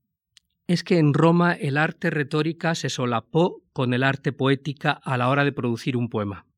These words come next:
Se mezclaron y cuestan mucho separarlas. En Grecia estaban tan nítidamente diferenciadas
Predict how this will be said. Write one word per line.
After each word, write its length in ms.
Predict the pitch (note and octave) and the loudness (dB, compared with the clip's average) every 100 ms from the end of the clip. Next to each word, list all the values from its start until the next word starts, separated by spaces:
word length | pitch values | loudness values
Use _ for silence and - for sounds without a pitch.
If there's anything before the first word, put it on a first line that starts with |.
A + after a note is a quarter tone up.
| _ _ | _ _
Se 180 | - B2+ | -6 -2
mezclaron 640 | B2 A#2 D#3 E3 F3+ F3+ _ | -2 -2 2 2 2 -2 _
y 120 | C#3+ | -8
cuestan 460 | - D#3 D#3+ E3+ D#3+ | -2 -2 -2 -4 -2
mucho 440 | D3 E3 F3 F#3+ | -2 -2 -2 -2
separarlas. 680 | E3 C3 A2 A#2 G2+ F#2+ - _ - - _ - | -2 -2 0 -2 -4 -12 -18 _ -20 -20 _ -6
En 100 | C#3+ | -2
Grecia 320 | F3 F3 G#3 | 0 2 0
estaban 440 | F#3+ E3+ C3+ A#2+ | 2 0 0 -4
tan 320 | A#2+ B2 C#3 | -6 -4 -2
nítidamente 640 | F3 F#3 G3 F3+ E3+ E3+ C3+ | -2 -2 -4 -2 0 -2 -4
diferenciadas 720 | A2+ B2 A#2 A#2 E3 F3 F#3 | -4 -6 -8 -4 -4 -4 -6